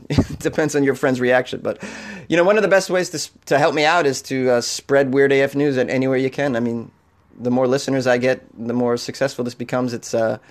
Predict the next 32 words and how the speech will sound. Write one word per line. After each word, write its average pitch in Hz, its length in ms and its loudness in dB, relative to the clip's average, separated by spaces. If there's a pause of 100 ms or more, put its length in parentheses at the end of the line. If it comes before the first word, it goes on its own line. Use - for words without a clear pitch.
(440)
it - 80 -8
makes 127 160 -2
me 131 80 -2
feel 139 180 0
good. - 180 -2
So, - 140 -2
yes, 120 400 0 (120)
tell - 180 2
people 240 240 4
about 117 240 2
it. 104 40 -2
That's, - 260 -2
I - 100 2
think - 180 -2
that's 415 160 -2
great. - 260 2
I, 143 160 0
I 135 100 0
appreciate 151 500 0
that 120 140 2
so 180 180 0
much. 185 340 -2
Yeah, 127 200 2
it's - 140 -10
one 165 120 -2
of 165 40 -2
the 156 60 -4
best - 260 0
ways 151 260 2
you 120 80 -8
can, 123 200 -4
uh, 113 240 -4